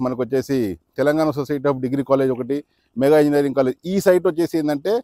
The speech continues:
particular ఎడ్యుకేషన్కి దగ్గరగా ఉంటుంది, రెసిడెన్షియల్కి ఇమ్మీడియట్గా కట్టుకొని ఉండేలాగా ఈ సైట్ అనేది మేము తీసుకోవడం జరిగింది. ఈ సైట్లో వచ్చేసి మనకి హెచ్ఎండిఏతో పర్మిషన్తో పాటు with రేరా ఇవన్నీ permission with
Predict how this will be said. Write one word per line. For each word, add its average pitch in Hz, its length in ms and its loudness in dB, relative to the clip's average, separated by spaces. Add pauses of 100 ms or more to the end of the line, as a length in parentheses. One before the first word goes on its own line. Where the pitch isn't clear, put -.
(320)
particular 185 440 4 (120)
ఎడ్యుకేషన్కి 185 640 2 (840)
దగ్గరగా 190 440 6
ఉంటుంది, 160 320 2 (260)
రెసిడెన్షియల్కి 190 680 2 (120)
ఇమ్మీడియట్గా 185 500 2 (100)
కట్టుకొని 170 460 -2
ఉండేలాగా 165 1120 2
ఈ - 80 -2
సైట్ 156 220 2
అనేది 160 280 2 (460)
మేము 147 180 0
తీసుకోవడం 180 400 4
జరిగింది. 95 280 -4 (300)
ఈ 165 120 2
సైట్లో 170 320 4
వచ్చేసి 170 300 0
మనకి 175 240 -2 (440)
హెచ్ఎండిఏతో 185 680 4
పర్మిషన్తో 156 520 0
పాటు 156 200 4 (260)
with 135 240 -2
రేరా 156 260 6 (460)
ఇవన్నీ 156 340 4
permission 160 380 2
with 151 120 -2